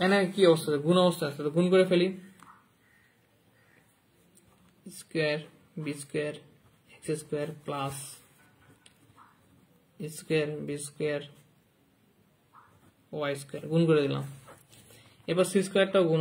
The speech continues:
অবস্থা আছে, গুণ করে দেই, সি স্কয়ার, বি স্কয়ার, এক্স স্কয়ার plus two A বি সি এক্স ওয়াই plus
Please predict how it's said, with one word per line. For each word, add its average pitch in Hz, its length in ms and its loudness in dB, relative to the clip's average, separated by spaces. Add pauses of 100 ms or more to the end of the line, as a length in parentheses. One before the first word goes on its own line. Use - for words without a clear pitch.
অবস্থা 151 240 -4
আছে, 156 180 -4
গুণ 165 180 2
করে 156 200 4
দেই, 147 120 0 (120)
সি 156 100 -8 (120)
স্কয়ার, 151 360 -2 (340)
বি 147 80 -8 (120)
স্কয়ার, 156 360 -8 (220)
এক্স 160 140 -12 (120)
স্কয়ার 151 260 -12 (400)
plus 147 200 -10 (160)
two 165 80 -2 (300)
A - 20 -4 (160)
বি 151 100 -6 (120)
সি 156 160 -8 (320)
এক্স 156 220 -12
ওয়াই 151 160 -6 (520)
plus 147 220 -6